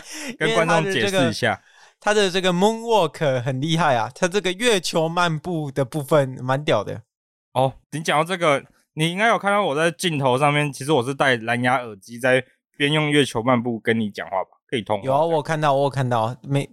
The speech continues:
Speaker 1: 当然是有。
Speaker 2: 因为我现在呢，其实观众可能听不出来，但我现在其实是在这个太空舱里面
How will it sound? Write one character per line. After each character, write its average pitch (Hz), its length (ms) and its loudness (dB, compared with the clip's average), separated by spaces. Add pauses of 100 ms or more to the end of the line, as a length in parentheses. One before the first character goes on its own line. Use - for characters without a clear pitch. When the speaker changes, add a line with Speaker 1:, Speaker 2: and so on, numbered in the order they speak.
Speaker 1:
当 151 160 0
然 127 120 0
是 131 120 -4
有。 107 280 0 (420)
Speaker 2:
因 165 120 -2
为 175 80 2
我 135 60 4
现 165 200 0
在 156 200 2
呢， 131 240 2 (200)
其 139 140 -2
实 147 160 2
观 165 260 0
众 170 160 2
可 131 120 -2
能 113 100 2
听 127 180 2
不 135 60 4
出 131 200 0
来， 85 200 -2 (560)
但 175 220 0
我 123 180 2
现 143 240 -2
在 147 160 2
其 117 160 -2
实 113 80 -2
是 120 140 -8
在 127 180 4
这 113 160 -4
个 104 220 -6
太 147 180 -4
空 127 180 0
舱 127 200 0
里 107 80 -2
面 113 260 0